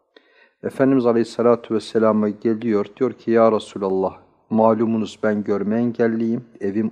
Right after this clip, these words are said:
uzak. Beni getiren biri var ki ona kait diyorlar, ancak onunla pek anlaşamıyorum. Benim için cemaate gelmeme ruhsatı var mıdır? Yani evimde namazımı kılsam olur mu?"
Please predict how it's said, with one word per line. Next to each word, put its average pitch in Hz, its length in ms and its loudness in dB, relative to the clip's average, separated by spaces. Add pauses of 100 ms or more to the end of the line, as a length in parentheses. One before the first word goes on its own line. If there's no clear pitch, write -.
uzak. 117 440 -4 (640)
Beni 123 240 4
getiren 131 540 2
biri 127 220 4
var 113 320 4
ki - 120 -6
ona 110 260 0 (300)
kait 110 360 2 (140)
diyorlar, 101 420 0
ancak 120 420 -2
onunla 123 240 0
pek - 280 -6
anlaşamıyorum. 120 880 0 (800)
Benim 156 240 0
için 120 380 -2 (180)
cemaate 127 600 2
gelmeme 123 600 2
ruhsatı 110 580 -4
var 113 160 8
mıdır? - 680 -10
Yani 101 220 2
evimde 117 540 0
namazımı 110 560 -2
kılsam 127 560 -4
olur 113 280 2
mu?" 95 220 -6